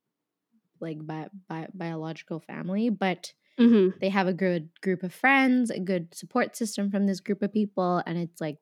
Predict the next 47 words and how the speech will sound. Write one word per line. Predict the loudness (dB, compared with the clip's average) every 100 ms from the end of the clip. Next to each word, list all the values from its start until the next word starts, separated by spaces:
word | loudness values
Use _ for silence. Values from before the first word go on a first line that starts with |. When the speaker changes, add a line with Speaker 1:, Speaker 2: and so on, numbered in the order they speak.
| -14
Speaker 1:
their | -10
family, | -8 -8 -8 -12 -12
you | -10
know? | -10 -4 -4 -4
So, | -10 -10 -2
Speaker 2:
Totally. | 2 4 2 -2 -6 -16 _ -8
Speaker 1:
yeah. | 0 2
Speaker 2:
Yeah, | 4
and | 4
it's, | 4 4
like, | 2
it | 2
teaches | 2 4 4
you | 2
so | 6 8
much | 8 8
about | 8 6
yourself | 6 4 4 4
and | 2
other | 2 0
people. | -2 -2 -2 -4
So | 0 2
it's, | 0 0
like, | -4 -4 -8 _ _ _ _ _ _ _ 4
it's | 4 8
so | 8 10
important | 8 6 4 4
to |
have | 4 4
those | 2
interactions | 0 0 0 0 2 4 4
and | 2 2
maintain | 2 0 -4
them. | -6 -10 _ _ _ _ 2
That, |
Speaker 1:
Yeah. | 4
Speaker 2:
so | 6
that's | 6 8
my | 6
third | 8 6
deal | 4
breaker. | 2 0 2
If | 4
you | 8
don't | 8 10
got | 6 8
that | 6 6 2